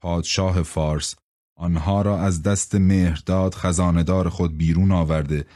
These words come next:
به شیش بستر رئیس یهودیان سپرد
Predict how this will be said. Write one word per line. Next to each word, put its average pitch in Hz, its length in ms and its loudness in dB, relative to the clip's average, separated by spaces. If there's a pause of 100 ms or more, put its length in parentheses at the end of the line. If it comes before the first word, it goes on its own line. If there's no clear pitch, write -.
(220)
به 87 80 -4
شیش 87 360 -2
بستر 92 460 -2
رئیس 90 480 0
یهودیان 78 560 0
سپرد - 500 -12